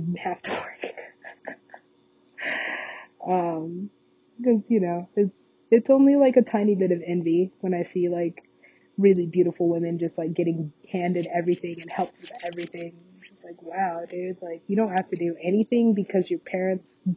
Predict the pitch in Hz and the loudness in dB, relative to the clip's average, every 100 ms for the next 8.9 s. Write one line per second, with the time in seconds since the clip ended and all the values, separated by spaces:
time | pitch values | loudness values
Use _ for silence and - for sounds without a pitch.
0 | - 180 - 185 180 170 165 - 196 - | -4 -12 -4 -4 -4 -14 -16 -6 -4 -2
1 | 180 180 208 240 247 226 - _ _ _ | -4 -2 -2 0 -2 -4 -6 _ _ _
2 | _ _ 160 165 170 185 220 262 262 233 | _ _ -4 -2 2 2 2 0 -6 -6
3 | 190 220 240 - - - 339 - 339 - | 0 2 2 2 -2 -2 -2 2 2 2
4 | _ - 202 - 247 269 - - - - | _ -2 -2 0 0 0 -6 -18 -14 -12
5 | - - - - 190 180 175 175 175 180 | -14 -16 -16 0 2 2 0 0 2 2
6 | 170 170 175 - 190 190 180 175 - 175 | 0 -2 -4 0 2 2 0 -2 0 0
7 | 165 - 180 165 170 165 175 165 170 170 | 0 -4 -8 -6 -6 -4 -6 -6 -6 -8
8 | 165 160 220 - - - 214 214 | -10 -12 -16 -14 -12 -12 -10 -14